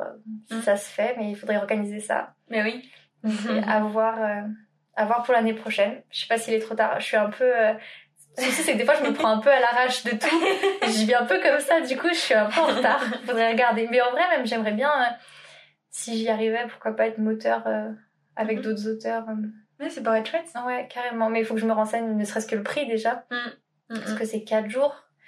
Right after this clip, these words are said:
Speaker 2: C'est ça.
Speaker 1: Avec quand même un stand, donc, euh, ouais, je
Speaker 2: Donc,
Speaker 1: sais
Speaker 2: voir
Speaker 1: pas.
Speaker 2: ce qui est possible,
Speaker 1: Voilà,
Speaker 2: et cetera.
Speaker 1: c'est ça. Puis même, euh, on en parlait, mais la logistique pour monter des
Speaker 2: Mm.
Speaker 1: livres,
Speaker 2: Mm,
Speaker 1: ça
Speaker 2: mm.
Speaker 1: veut dire forcément, parce que moi, je suis quand même à six heures de Paris, presque.
Speaker 2: Ouais.
Speaker 1: Donc, ça veut dire prendre une voiture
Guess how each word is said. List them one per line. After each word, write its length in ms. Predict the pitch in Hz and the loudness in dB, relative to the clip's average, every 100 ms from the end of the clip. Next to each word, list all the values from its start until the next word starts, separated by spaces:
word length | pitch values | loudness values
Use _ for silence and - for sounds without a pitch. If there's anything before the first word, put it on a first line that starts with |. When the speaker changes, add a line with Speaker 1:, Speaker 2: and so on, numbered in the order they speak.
| - - _ - | -20 -20 _ -18
Speaker 2:
C'est 160 | - | -10
ça. 160 | 214 247 | -2 0
Speaker 1:
Avec 140 | 220 | 0
quand 80 | 226 | 0
même 140 | 220 214 | 0 0
un 100 | 208 | -2
stand, 400 | - 269 285 254 | -2 0 2 0
donc, 220 | 208 - | -6 -2
euh, 140 | 190 | -2
ouais, 160 | 226 226 | -2 -6
je 80 | 226 | -4
Speaker 2:
Donc, 80 | 214 | -2
Speaker 1:
sais 60 | |
Speaker 2:
voir 100 | 226 | 0
Speaker 1:
pas. 60 | 214 | 0
Speaker 2:
ce 60 | |
qui 60 | 220 | -2
est 40 | 208 | -4
possible, 540 | 196 196 214 220 214 | -4 -4 -6 -4 -2
Speaker 1:
Voilà, 240 | 240 233 | 0 2
Speaker 2:
et 40 | 220 | 2
cetera. 120 | 208 | 2
Speaker 1:
c'est 60 | 220 | 2
ça. 140 | 262 254 | 0 0
Puis 140 | - | -2
même, 160 | 277 277 | 0 2
euh, 240 | 233 214 - - _ - | 0 0 -6 -20 _ -4
on 100 | 226 | 0
en 80 | 220 | 2
parlait, 200 | 233 262 | 4 4
mais 80 | 233 | 4
la 100 | 214 | 2
logistique 540 | 214 220 226 - - | 2 -2 -4 -10 -16
pour 120 | - 226 | -6 -4
monter 300 | 226 220 226 | -2 -2 -2
des 140 | 214 | 0
Speaker 2:
Mm. 40 | 226 | 0
Speaker 1:
livres, 300 | 294 269 - - - 240 | 2 0 -4 -18 -20 -12
Speaker 2:
Mm, 120 | 220 | -4
Speaker 1:
ça 120 | 233 | 0
Speaker 2:
mm. 40 | |
Speaker 1:
veut 60 | 220 | 0
dire 140 | 226 226 | 0 -2
forcément, 680 | 233 - 247 233 240 226 - - | -4 -6 -6 -4 -4 -6 -14 -16
parce 120 | 220 | -8
que 60 | 233 | -6
moi, 80 | |
je 60 | 226 | -6
suis 80 | - | -2
quand 60 | 220 | -2
même 100 | 208 | 0
à 60 | |
six 400 | 208 - 208 202 | -4 -8 -10 -4
heures 180 | 220 214 | -2 -2
de 140 | 208 | -4
Paris, 460 | 220 214 214 285 302 | -4 -4 -4 -4 -8
presque. 480 | - - - - - _ 214 | -4 -4 -4 -10 -20 _ -2
Speaker 2:
Ouais. 220 | 208 214 - - | -2 -4 -12 -10
Speaker 1:
Donc, 240 | 214 226 | -4 -4
ça 140 | 220 226 | -2 -4
veut 140 | 214 | -2
dire 200 | 220 220 | -2 -4
prendre 300 | - - 220 | -6 -10 -4
une 100 | 220 214 | -2 0
voiture 680 | 214 214 - 240 233 240 | -2 -2 -8 -6 -6 -6